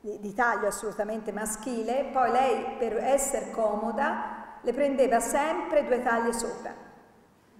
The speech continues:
anche i vestiti, eh, sempre più grandi di quello, eh, che era abituata. E s-, e dice Ferragamo: "È la più grande attrice che abbia mai conosciuto, al pari di Charlie Chaplin, come comico. È una persona affascinante, affabile e intelligente,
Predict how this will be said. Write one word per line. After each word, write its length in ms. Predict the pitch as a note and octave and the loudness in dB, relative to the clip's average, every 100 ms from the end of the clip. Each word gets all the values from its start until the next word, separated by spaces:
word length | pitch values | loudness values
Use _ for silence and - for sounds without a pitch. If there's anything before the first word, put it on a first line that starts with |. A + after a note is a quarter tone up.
| - - _ _ - - - _ _ _ | -20 -20 _ _ -20 -20 -20 _ _ _
anche 280 | B3 B3 B3+ | -4 -2 4
i 160 | A#3+ A#3 | 4 4
vestiti, 560 | A3+ - A#3+ G3+ - | 2 2 -6 -8 -4
eh, 160 | G#3 B3 | -2 -2
sempre 340 | - A#3+ A#3+ | -2 -4 -2
più 160 | A3+ G#3+ | -8 -2
grandi 420 | A3 G#3+ G#3+ G3+ | 0 0 -2 -4
di 120 | G3 | -4
quello, 640 | F3 G3 F#3 F3+ F#3 F3 F3 - - - | -6 -6 -6 -4 -4 -4 -8 -20 -20 -14
eh, 300 | F3 F3 - | -10 -10 -4
che 80 | G3+ | -2
era 100 | F#3 | -2
abituata. 460 | E3+ E3 - - - - - _ _ _ _ _ | -4 -10 -12 -12 -18 -20 -20 _ _ _ _ _
E 100 | E4 | 0
s-, 140 | - - | 2 -4
e 100 | C#4 | -2
dice 300 | E4+ - C4 | 0 2 2
Ferragamo: 540 | B3+ A#3+ A3 G#3+ G#3 | 4 4 4 4 2
"È 40 | A3 | 2
la 80 | |
più 160 | A#3+ D4 | 2 0
grande 340 | C4+ G4 D4 | 2 2 4
attrice 540 | A#3 A#3 A#3 G3 - G3+ | 2 2 -4 -4 -4 -2
che 80 | A#3+ | 0
abbia 240 | A#3+ B3 | 2 2
mai 300 | A#3+ C#4 C#4+ | 2 0 0
conosciuto, 720 | A#3+ G#3 G#3 - E3+ E3+ - | 0 -2 -4 -8 -10 -10 -2
al 120 | G3+ G#3 | -2 0
pari 320 | C#4 C#4+ D4 | 2 4 2
di 80 | A#3 | -2
Charlie 340 | A#3 G#3 G3+ | 0 0 0
Chaplin, 580 | G3 G3 F#3 F3+ F#3+ F#3+ G3 - - | -4 -2 -2 -2 -10 -12 -16 -20 -6
come 340 | - G#3+ G#3 | -4 -2 -4
comico. 560 | G#3 F3 E3+ F3 - F3+ - - _ _ _ | -4 -6 -6 -10 -10 -12 -14 -20 _ _ _
È 80 | _ | _
una 160 | C#4+ D4+ | 4 4
persona 320 | D4 - C#4+ | 2 2 2
affascinante, 760 | C4+ C#4 B3 B3+ A3+ F3+ F#3 G#3+ | 4 2 0 -4 -6 -6 -2 -4
affabile 480 | G3+ C4+ C4 C4 | 0 2 2 2
e 20 | A3 | -2
intelligente, 840 | G#3+ G#3+ G#3+ F#3 E3+ E3 - F3+ | -2 -4 -2 -4 -4 -8 -10 -10